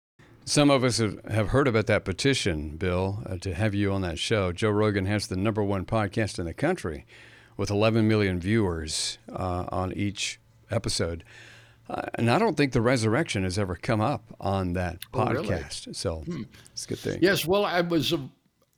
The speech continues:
Speaker 2: very encouraging to be listed by Steve Meyer, uh, with those august scholars whom he mentioned, uh, particularly Wolfhart Pannenberg, who was my doctoral mentor at the University of Munich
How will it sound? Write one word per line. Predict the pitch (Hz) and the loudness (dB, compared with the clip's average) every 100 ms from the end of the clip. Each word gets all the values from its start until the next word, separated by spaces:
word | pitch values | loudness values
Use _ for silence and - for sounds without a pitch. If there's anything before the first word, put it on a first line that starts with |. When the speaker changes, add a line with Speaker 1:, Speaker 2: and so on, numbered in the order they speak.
| - | -8
Speaker 2:
very | 135 226 269 208 | 4 4 4 0
encouraging | 165 185 180 156 175 147 | 0 2 2 2 0 -2
to | 160 | -2
be | 107 127 | -2 -2
listed | 123 156 156 - 151 131 131 - - _ | 0 2 0 0 -2 -2 -12 -20 -20 _
by | 143 175 226 | 0 2 4
Steve | - - 147 117 | 0 0 0 0
Meyer, | 123 104 98 95 92 101 - - - - - | 2 2 4 4 2 0 -4 -20 -20 -18 -4
uh, | 117 113 110 113 | 0 2 2 0
with | 147 156 190 | 0 0 2
those | 147 135 | 0 2
august | 123 135 135 - 123 113 - - | 0 2 2 2 0 0 -2 -4
scholars | - 151 127 117 117 107 - | -4 0 0 2 0 -2 -4
whom | 120 117 | -4 -4
he | 107 117 | -2 -2
mentioned, | 104 110 107 143 87 87 | 0 0 0 -4 -4 0
uh, | 90 82 | 0 0
particularly | 143 117 151 151 151 117 | -4 -4 -4 -4 -2 0
Wolfhart | 120 113 - 110 87 | 0 0 -2 -4 -4
Pannenberg, | - 196 202 196 180 170 - - - - | -4 -4 -2 -2 -2 -2 -6 -14 -16 -4
who | 170 | 0
was | 170 160 160 | 4 4 2
my | 180 220 | 0 -2
doctoral | 240 170 92 - 131 104 | 0 0 -2 -4 -4 -2
mentor | 104 98 - 107 90 85 | 0 -2 0 0 0 0
at | 107 120 | -2 -2
the | 135 | -4
University | 110 113 95 101 - - | -4 -4 -4 -4 -4 -6
of | 92 | -6
Munich | 107 175 196 104 - | -4 -2 -2 -2 -4